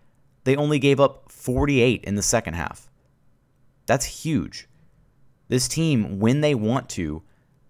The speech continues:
can lock in and play good defense. And you, you can attribute the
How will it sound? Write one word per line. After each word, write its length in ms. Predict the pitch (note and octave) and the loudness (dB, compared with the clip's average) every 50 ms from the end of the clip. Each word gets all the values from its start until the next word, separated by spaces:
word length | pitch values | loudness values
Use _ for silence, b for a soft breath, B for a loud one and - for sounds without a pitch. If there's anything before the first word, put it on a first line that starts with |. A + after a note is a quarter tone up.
| _ _ | _ _
can 280 | - B2 A#2 A2+ G#2+ G2+ | -6 -2 0 0 0 2
lock 300 | F#2+ G#2+ A2+ C3+ B2+ - | 4 4 4 4 2 0
in 180 | A#2+ A2 G#2+ | -4 -4 -4
and 200 | G2+ F#2 G2+ G2 | -4 -4 -6 -8
play 280 | - - - A2+ A#2 A#2+ | -6 -2 0 0 2 0
good 320 | G2 - A2+ A2+ A2 F#2 | 0 0 0 0 0 0
defense. 480 | - B2 C3 B2+ - - C#2 - - - | 0 0 0 0 -2 -4 -8 -10 -8 -6
And 140 | - B2+ C3+ | -4 -2 -2
you, 160 | C3+ - - - - - | -2 -4 -6 -10 -12 -10
you 180 | A#2+ C3 E3+ | -8 -6 -6
can 160 | G3 - - G#3 | -4 -4 -4 -6
attribute 480 | F#3 - - F3+ D#3 D#3 D#3+ D3 D3 | -6 -4 -4 -4 -2 -2 -4 -6 -4
the 260 | - C#3 C3+ C3 B2+ | -2 0 0 -2 -2